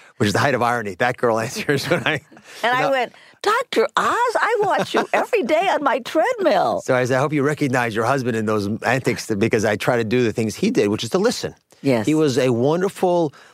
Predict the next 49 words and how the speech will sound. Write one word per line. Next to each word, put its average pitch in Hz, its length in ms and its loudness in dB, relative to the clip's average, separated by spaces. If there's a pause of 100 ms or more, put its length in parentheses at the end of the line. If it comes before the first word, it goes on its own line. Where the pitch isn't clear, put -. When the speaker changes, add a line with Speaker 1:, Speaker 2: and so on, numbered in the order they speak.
(260)
Speaker 1:
um, 107 440 0 (560)
conversationalist, 113 720 -2
but 123 80 2
what 117 120 0
he 131 100 0
did 143 180 0
more 139 160 2
than 127 80 0
anything 120 240 -4
else, 156 240 -2
he 120 120 0
turned 120 220 2
the 107 40 2
talk 117 260 0
show 110 160 0
genre 95 300 0
into 92 160 -4
a - 20 2
listening 127 360 0
show 127 100 0
Speaker 2:
Yes. 131 180 2
Speaker 1:
genre. 82 320 -4
And 87 80 0
then 95 100 0
people - 280 0
felt, 107 260 2
"Well, 120 80 -2
you 127 60 -2
know 127 100 0
what? 127 140 2
If 113 80 -6
he, - 120 -10 (300)
if 117 140 -8
he 202 80 0
cares - 480 -2
what 123 140 0
I'm 120 160 -2
saying, 131 420 -2
about 113 200 0
what 104 120 0
I'm 90 100 -10
saying, 82 380 -6
Speaker 2:
Right. 127 360 0
Speaker 1:
then 131 320 0
I 127 160 0
care 180 260 -2
more 156 260 2
about 127 280 0
w-, 113 160 -10